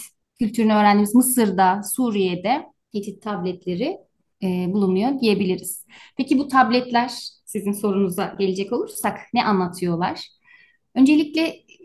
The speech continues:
şunu belirtelim ki bu bir devlet arşivi. Yani şahsi bir, e, arşiv olmadığı için,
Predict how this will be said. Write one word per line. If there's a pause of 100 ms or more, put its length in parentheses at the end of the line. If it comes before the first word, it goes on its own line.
şunu
belirtelim
ki
bu
bir (260)
devlet
arşivi. (420)
Yani
şahsi
bir, (420)
e,
arşiv (160)
olmadığı
için,